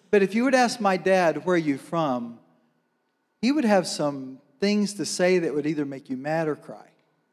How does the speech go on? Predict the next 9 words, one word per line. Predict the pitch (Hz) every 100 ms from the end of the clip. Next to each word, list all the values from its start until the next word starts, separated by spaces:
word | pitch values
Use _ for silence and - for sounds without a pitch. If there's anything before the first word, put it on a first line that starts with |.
| _ _ _ _ _ _ _ _
Because | - 175 156 190
where | 165
he's | 151 -
from | - 220 220 131 - - _ _ _ _ _ _ _ _ - _ _ 139
is | 127 - - - _ _ _ _ _ _ _ _
a |
mother | 139 151 143
of |
prostitution, | - 147 131 - - 190 - 220 226